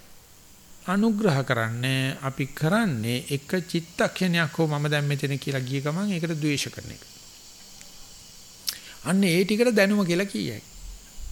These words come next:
ලෝකේ ලෝකායත විශේෂ කියලා කියන්නේ එකම චිත්තක්ෂණයකටවත් මේ මම දැන් මෙතන ඉන්නවා කියන දෙයට ඉන්න දෙන්නේ නැති දෙයට කියත හැකි මේ ලෝකායත දැනුම කියලා.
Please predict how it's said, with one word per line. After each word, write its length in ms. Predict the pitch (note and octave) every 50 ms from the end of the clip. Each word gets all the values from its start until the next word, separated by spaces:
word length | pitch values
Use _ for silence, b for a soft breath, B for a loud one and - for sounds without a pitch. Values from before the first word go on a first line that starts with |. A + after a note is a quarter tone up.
| - -
ලෝකේ 500 | - C3 C3+ D3 D3 D3 D#3+ D#3 C#3+ D3 D#3+
ලෝකායත 480 | C#3+ B2+ B2+ B2+ C3+ D3+ D3+ D3 D3 D3+ D3
විශේෂ 380 | C3 B2+ - - E3 F#3+ F#3+
කියලා 180 | G#3 F#3+ C#3+ B2
කියන්නේ 540 | - - C3+ D3+ E3 F3+ D3 G#2+ G#2 A#2 F#3 - B B B B B B B
එකම 300 | D3 - - F3 F3 F#3+ F#3+
චිත්තක්ෂණයකටවත් 1200 | F3+ F3 D3+ D3 - - - F3 D3 - - - F#3+ F3+ F#3 F#3+ F#3 G3 F#3 - A#3 C4+ D4+ - - - - - - -
මේ 180 | - D#3+ C#3+ C3+
මම 320 | B2+ B2+ B2+ B2+ B2 B2+ C3
දැන් 280 | B2+ C3 C3 C3+ C3+ C3+
මෙතන 260 | C3+ C3+ - C#3+ C3+
ඉන්නවා 440 | C3+ C3+ C#3 C#3 C#3+ D3 D3 D3+ D3+ C#3
කියන 200 | - D#3+ F3 G3
දෙයට 220 | G3+ G#3+ - -
ඉන්න 500 | D3+ D#3+ F3 F#3+ F#3+ G3 G#3 G3+ F3+ D3+ C3+
දෙන්නේ 440 | C3 D3 E3+ F#3+ G3+ G3+ G3 F#3 D3+ C3+ B2+
නැති 380 | B2+ C3+ D#3 F#3 - - C4
දෙයට 260 | B3 A3 D#3 C3+ - C3+
කියත 240 | B2 C3+ B2+ A#2 -
හැකි 280 | C#3+ C3+ C#3+ E3+ G#3 F#3+
මේ 200 | D#3 D#3 D#3+ D#3+
ලෝකායත 500 | C#3+ C3+ C3+ C3 - C3+ B2 A#2+ B2 -
දැනුම 300 | E3 D3+ C3 G#2+ G#2 G2 F#2
කියලා. 300 | - - - - -